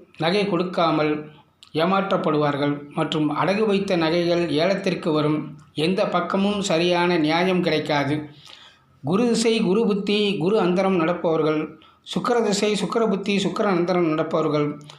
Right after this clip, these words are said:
அல்லது குரு திசை, சுக்கிர புத்தி, சுக்கிர அந்தரம் நடப்பவர்கள், சுக்கிர திசை, குரு புத்தி, குரு அந்தரம் நடப்பவர்கள்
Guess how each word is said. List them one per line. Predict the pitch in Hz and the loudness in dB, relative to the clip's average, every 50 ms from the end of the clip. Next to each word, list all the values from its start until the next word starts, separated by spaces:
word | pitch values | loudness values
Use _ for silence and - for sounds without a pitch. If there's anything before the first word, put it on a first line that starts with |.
| - _ | -20 _
அல்லது | - 143 165 175 175 175 180 175 - | -4 0 0 2 2 2 2 0 0
குரு | - 165 185 226 233 | 0 0 0 0 2
திசை, | 220 208 - 220 214 214 214 | 0 0 0 0 0 0 0
சுக்கிர | 196 - 165 - 220 220 208 | -2 -4 -4 -2 0 0 0
புத்தி, | 185 185 180 185 - 196 190 190 196 | 0 -2 -2 -2 -2 0 0 0 0
சுக்கிர | 190 - 165 - 196 190 180 | -2 -4 -4 -2 0 0 2
அந்தரம் | 160 160 170 185 175 165 160 | 2 2 2 2 2 2 2
நடப்பவர்கள், | 156 156 156 156 165 151 147 147 151 151 147 - - - - - - - - - | 0 0 0 0 0 0 2 2 2 2 0 -2 -4 -10 -14 -18 -20 -20 -20 -12
சுக்கிர | - - 185 - - 240 233 220 | -8 -6 -4 0 2 2 2 4
திசை, | 202 196 196 208 202 202 202 202 202 - - - - _ - - | 2 2 2 2 2 2 2 0 -2 -4 -8 -14 -20 _ -12 -4
குரு | 151 170 214 247 196 | -2 0 2 2 2
புத்தி, | 202 190 196 190 202 196 196 190 180 - | 2 2 0 0 0 2 2 2 0 -2
குரு | - 151 180 202 220 | -2 0 0 2 2
அந்தரம் | 175 156 175 180 202 202 196 165 | 2 2 2 2 2 2 2 2
நடப்பவர்கள் | 160 160 151 - 160 151 147 147 139 147 147 | 2 2 0 0 0 0 2 2 2 0 0